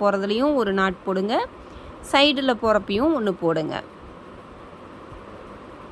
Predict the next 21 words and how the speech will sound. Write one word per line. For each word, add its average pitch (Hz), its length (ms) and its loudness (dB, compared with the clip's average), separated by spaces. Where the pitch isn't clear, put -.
ஒரு, 240 120 8
ஒரு 240 200 8
நாட் 247 300 0
குறைச்சிருக்கோம்ல 220 680 0
கடைசி 220 360 2
ரெண்டு 190 240 0
லைனுக்கு, 190 380 2
அதனால 190 440 0
அந்த 196 220 -2
மாதிரி 180 260 -2
வரும். 175 320 2
நீங்க 202 200 4
அப்படியே 208 300 6
வரிசையா 220 500 2
போட்டுட்டே 196 400 0
வரணும், 170 340 2
அவ்வளவுதான். 170 460 0
இந்த 233 160 2
மாதிரி 208 180 4
தரையில 202 340 2
அப்படி 190 180 2